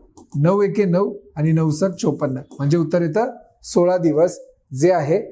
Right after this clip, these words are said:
ऑप्शन नंबर एक. पुन्हा पुन्हा व्हिडिओ पहा, याच्यावरचा लाँग व्हिडिओ आपल्या YouTube चॅनलवर आहे, तो देखील पाहून घ्या.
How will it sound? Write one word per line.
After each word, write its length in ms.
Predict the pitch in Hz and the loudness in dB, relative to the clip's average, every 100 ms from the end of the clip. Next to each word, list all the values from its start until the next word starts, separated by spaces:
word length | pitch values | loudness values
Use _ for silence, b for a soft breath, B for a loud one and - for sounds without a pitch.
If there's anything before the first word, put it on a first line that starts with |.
| - - | -18 -8
ऑप्शन 300 | 143 - 175 | -6 -2 -2
नंबर 280 | 151 139 180 - - - | 0 2 0 0 -12 -4
एक. 220 | 156 151 - - _ - _ _ _ _ _ _ - | -2 -2 -8 -20 _ -20 _ _ _ _ _ _ 0
पुन्हा 260 | 196 214 | 2 4
पुन्हा 240 | 240 226 240 | 2 2 2
व्हिडिओ 260 | 214 196 | 4 2
पहा, 300 | 175 175 156 214 - - - 165 | 4 2 2 -2 -8 -18 -8 2
याच्यावरचा 680 | 165 175 233 226 208 220 | 4 4 2 2 2 2
लाँग 380 | 208 156 165 202 | 2 4 2 2
व्हिडिओ 260 | 208 196 196 | 2 2 2
आपल्या 240 | 180 190 | 0 0
YouTube 280 | 180 160 185 175 | 2 2 0 0
चॅनलवर 380 | 165 170 175 | 0 2 2
आहे, 220 | 175 156 180 | 2 0 -2
तो 300 | - 196 247 | 0 2 4
देखील 300 | 233 226 202 | 2 0 0
पाहून 260 | 175 170 | 0 0
घ्या. 160 | 156 | 2